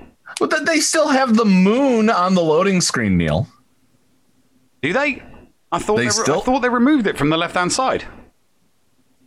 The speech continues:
Speaker 1: I'll load up the game here during
Speaker 2: I
Speaker 1: the
Speaker 2: could have
Speaker 1: break.
Speaker 2: swore they moved it, removed it from the left, from the left corner. I could have swore they removed it.
Speaker 1: Yeah. I'll load it up, but I think it's still there. Um,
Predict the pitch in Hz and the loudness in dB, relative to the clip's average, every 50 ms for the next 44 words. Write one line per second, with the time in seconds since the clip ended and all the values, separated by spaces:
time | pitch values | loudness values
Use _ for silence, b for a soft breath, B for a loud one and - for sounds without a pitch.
0 | _ _ _ _ _ _ _ - 113 131 175 202 196 190 196 190 185 180 180 - | _ _ _ _ _ _ _ -6 -2 -2 0 0 2 2 2 2 2 0 -2 -2
1 | 139 123 151 170 185 180 165 143 123 117 117 117 110 104 104 - - 123 135 135 | -4 -2 -2 -2 0 0 0 0 0 0 0 0 0 -2 -4 -4 -2 -2 0 0
2 | 131 120 107 - 120 123 113 95 85 - 165 262 285 247 170 143 147 180 214 190 | 0 0 -2 -2 0 0 0 0 -2 -2 -2 -2 -2 -2 -2 0 0 -2 -2 -4
3 | 180 139 139 143 147 160 190 160 135 110 - - 139 143 143 131 123 135 156 151 | -2 -2 0 0 0 0 0 0 -2 -2 -2 -2 -2 0 0 0 0 -2 -4 -6
4 | - - - - 151 147 139 135 139 151 - - - 139 165 156 107 104 117 - | -8 -14 -8 -6 -2 0 0 0 -2 -4 -6 -4 -2 0 0 0 0 -2 -4 -4
5 | - 175 151 - - - 220 262 233 175 131 113 101 101 101 98 101 - 90 - | -4 -4 -2 -2 -2 0 -2 0 0 0 0 0 0 0 -2 -4 -4 -4 -6 -6
6 | - - - - - - _ _ _ _ _ _ _ _ _ _ _ - - 87 | -6 -12 -20 -20 -20 -20 _ _ _ _ _ _ _ _ _ _ _ -12 -8 -4
7 | 82 80 - - _ _ _ _ _ - 151 175 196 185 180 165 156 147 131 117 | -4 -4 -4 -8 _ _ _ _ _ -4 -2 0 0 0 0 0 0 0 0 -2
8 | 113 107 101 107 107 107 107 104 - 120 104 107 98 - - - 120 113 107 101 | -2 -2 -2 -2 -2 -2 -2 -2 -4 -4 -4 -4 -4 -4 -4 -2 0 0 0 0
9 | 104 101 95 90 - B B B B B B B B 139 143 147 143 139 139 131 | 0 0 -2 -2 -4 B B B B B B B B -2 0 0 0 0 0 0
10 | 131 - - | -2 -4 -4